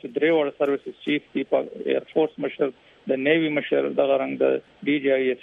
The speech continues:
آی او د قومي سلامتیا مشیر ناصر جنګجوه او دغه رنګ د خزانې دفاع د، آه، داخله وز-، وزیرانو هم په دې کې ګډون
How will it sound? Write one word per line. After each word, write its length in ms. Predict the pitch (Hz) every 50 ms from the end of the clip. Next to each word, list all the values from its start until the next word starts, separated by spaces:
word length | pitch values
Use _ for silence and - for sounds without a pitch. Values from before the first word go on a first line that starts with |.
| 151 151
آی 120 | 156 156 156 - - 135
او 40 | 135 123 131
د 100 | 127 -
قومي 220 | 135 131 135 143 139 -
سلامتیا 540 | - 131 131 127 131 131 120 - 139 139 135 139 - _ _ - - _ _ - 131
مشیر 340 | 131 123 - - 160 143 147 143
ناصر 260 | 139 131 - 147 - -
جنګجوه 440 | 131 123 123 120 127 131 139 151 151 151 165
او 80 | 131 127 127 139
دغه 160 | 139 139 131
رنګ 160 | 127 131 127
د 80 | 120 -
خزانې 440 | - 123 123 123 127 127 135 143 143 135 123 127
دفاع 320 | 120 - - 139 135 131 131 131 - -
د، 20 | 131 127 123 - - _ - - - - - - _ - 135
آه، 460 | 131 123 123 127 127 64 - - - 139 143 160 - - - - - - 101 95 123 123 123
داخله 400 | 135 123 - 131 127 143 151 147 143 131
وز-، 260 | 135 135 127 135 139 139 143 139 139 143 143 139 139 135
وزیرانو 440 | 131 127 127 135 143 139 139 135 123 143
هم 60 | 165 175 165
په 80 | 147 139
دې 80 | 151 147 -
کې 80 | 143 127 139
ګډون 220 | 139 - 147 151